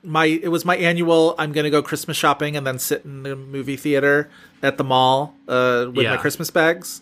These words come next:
Speaker 1: Um, and I did that for Bad Moms Christmas, and I was so psyched, and it was one of those movies where it's just like, "I'm not enjoying myself at all." And also, I've gotta get home and wrap all these presents, and I've got, like,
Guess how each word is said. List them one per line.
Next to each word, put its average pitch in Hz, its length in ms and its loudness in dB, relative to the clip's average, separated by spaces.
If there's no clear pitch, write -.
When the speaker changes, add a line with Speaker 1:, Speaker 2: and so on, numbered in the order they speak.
Speaker 1:
Um, 135 320 -6
and 156 520 2
I 151 120 0
did 185 200 2
that 233 160 4
for 196 120 -2
Bad 151 260 2
Moms 175 240 0
Christmas, 147 400 -6
and 147 100 -8
I 143 40 -2
was 139 120 -6
so 156 140 -2
psyched, 135 540 -2
and 139 500 -2
it 175 60 0
was 175 160 0
one 202 120 2
of 247 100 6
those 226 180 4
movies 196 320 0
where 180 100 0
it's 156 100 -6
just - 180 -8
like, 165 160 -6
"I'm 233 340 -10
not 117 240 -10
enjoying 120 560 -20
myself 131 580 -14
at 117 80 -10
all." 147 520 -10
And 151 140 -2
also, 160 720 2
I've 226 180 -8
gotta 220 220 0
get 160 140 0
home 160 220 -4
and 139 160 -12
wrap 156 240 -6
all 156 120 0
these 147 180 -6
presents, 165 600 -2
and 175 280 4
I've 165 120 2
got, 196 200 0
like, 180 420 -2